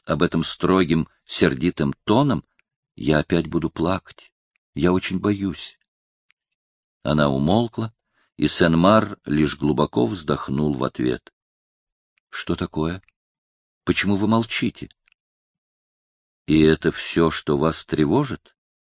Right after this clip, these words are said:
с горечью спросил он. «Разве этого мало? О, мой друг, каким тоном,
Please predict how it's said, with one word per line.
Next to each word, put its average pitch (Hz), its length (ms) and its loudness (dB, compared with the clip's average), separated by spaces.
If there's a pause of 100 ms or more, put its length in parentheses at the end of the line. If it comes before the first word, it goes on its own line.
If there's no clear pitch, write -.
(100)
с 64 160 -8
горечью 78 500 0
спросил 57 540 -6
он. - 140 -12 (1080)
«Разве 90 460 2
этого 69 400 -2
мало? 95 400 -2 (920)
О, 107 180 4
мой 85 200 2
друг, 69 500 -6 (720)
каким 85 340 0
тоном, 71 520 -4